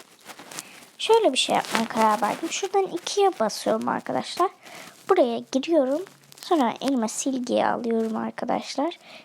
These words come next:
Silgiyi küçültüyorum ve gözümdekilerini siliyorum. Sonra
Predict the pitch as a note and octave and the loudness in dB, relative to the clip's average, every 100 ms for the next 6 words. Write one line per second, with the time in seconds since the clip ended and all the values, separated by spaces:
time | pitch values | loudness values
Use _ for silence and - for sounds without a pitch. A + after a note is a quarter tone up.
0 | - - E4 C4 A3+ - - - - D4+ | -12 0 0 2 -2 -6 -10 -4 -4 -4
1 | - F4 F4 G4 - _ _ - - - | 0 2 2 0 -10 _ _ -20 -20 -6
2 | D4+ B3+ C4+ F4 F4 D#4 C4+ B3+ - D4 | 0 0 2 0 0 -2 -2 -2 0 2
3 | F4+ G#4+ - - D4 C4 A3+ A#2 - - | 2 -2 -8 -8 -2 0 0 0 -6 -16
4 | - - - - - - _ - - - | -20 -20 -20 -20 -20 -20 _ -20 -20 -20
5 | - _ _ - - - - - - - | -20 _ _ -20 -20 -20 -20 -20 -20 -20
6 | - - - - F#4 B3 - D4 | -20 -20 -4 2 4 4 2 0